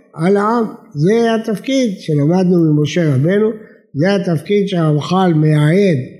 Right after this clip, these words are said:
לכל רועי ישראל בשעת הפורענות, וזה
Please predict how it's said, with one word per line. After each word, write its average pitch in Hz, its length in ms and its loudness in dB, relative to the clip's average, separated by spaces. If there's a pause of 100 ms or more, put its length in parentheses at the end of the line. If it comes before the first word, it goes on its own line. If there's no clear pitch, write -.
לכל 196 340 -2 (100)
רועי 170 320 2
ישראל 160 440 0 (100)
בשעת 156 420 -2 (100)
הפורענות, 143 920 0 (600)
וזה 139 340 2